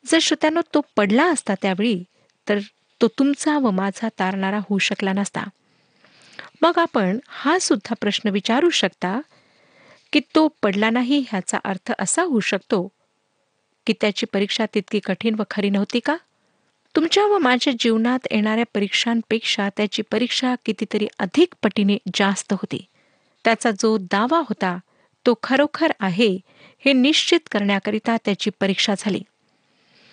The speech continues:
ही त्याची परीक्षा हे सिद्ध करण्याकरिता, हे दर्शविण्याकरिता झाली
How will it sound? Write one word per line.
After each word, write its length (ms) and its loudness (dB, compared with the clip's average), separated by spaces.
ही 160 0
त्याची 240 0
परीक्षा 400 0
हे 200 0
सिद्ध 420 -2
करण्याकरिता, 640 -2
हे 180 0
दर्शविण्याकरिता 920 -2
झाली 360 2